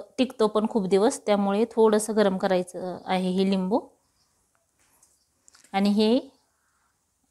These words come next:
माझ्याकडून विसरून राहिलं होतं हे, अ, धने पावडर, थोडंसं काळं मीठ आणि हे हिंग आहे चवीसाठी आणि मीठ पण राहिलेलं आहे.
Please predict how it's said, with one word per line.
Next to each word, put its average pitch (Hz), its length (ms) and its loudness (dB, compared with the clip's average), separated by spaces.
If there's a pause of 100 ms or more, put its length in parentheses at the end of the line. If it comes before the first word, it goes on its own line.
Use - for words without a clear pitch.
माझ्याकडून 202 680 2 (140)
विसरून 220 440 -2
राहिलं 214 240 2
होतं 208 240 -4
हे, 214 180 -2 (500)
अ, 185 280 -10
धने 220 240 6
पावडर, 202 360 0 (380)
थोडंसं 208 240 -4
काळं 208 320 6
मीठ 240 180 0 (180)
आणि 196 180 -6
हे 233 100 2
हिंग 233 280 4
आहे 175 240 0
चवीसाठी 190 800 -4 (840)
आणि 202 260 -2
मीठ 226 260 6
पण 220 200 4 (100)
राहिलेलं 202 460 6
आहे. 180 280 2